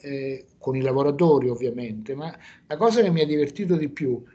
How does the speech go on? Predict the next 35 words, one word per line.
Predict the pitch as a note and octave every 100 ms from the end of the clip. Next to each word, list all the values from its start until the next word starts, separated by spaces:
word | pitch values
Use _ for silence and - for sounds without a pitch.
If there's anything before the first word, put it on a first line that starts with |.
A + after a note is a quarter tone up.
| _
è | D3+ D3
che | - D#3 -
il, | E3+ G3 G3+ F#3
eh, | D#3+ C3+ - _ _ - C3+ B2+
la, | C3 C3+
l'amministratore | C#3+ C#3+ D#3 D#3 - D#3+ G3+ F#3
delegato | D#3+ D#3 E3+ E3 B2 A#2+
di | A2+
questa | B2+ -
azienda, | B2+ A2 C3 A#2 A2 A#2+
che | C3+
è |
un | C#3+
signore | D3+ E3 D#3
anziano | B2+ A#2 - A#2+ A2+ A2
che | A2
si |
chiama | C#3 B2+
Nando | C#3 D#3 D#3
Ottavi, | C#3 - A#2+ G#2 C3 E3 - - -
che | - D#3
era | D#3
entrato | D#3+ F3+ G3 E3+
come | D3+ D#3
apprendista | - G3 F#3+ C#3+ A#2 A2
in |
quell'azienda, | - A2 A2+ A2 A2+ G2+ A2+ D#3 E3 - -
no? | C3 F#3 E3+ - - -
Eh, | C#3+ C3+ C3 C3 B2+
mi | D#3+
ha |
raccontato | E3 E3+ G3 F3+ F3 C3+ B2+
che | A#2+ B2+
quando | F#3+ G3+ G#3 F3
arrivano | D3 F#3 F3 D3+ C#3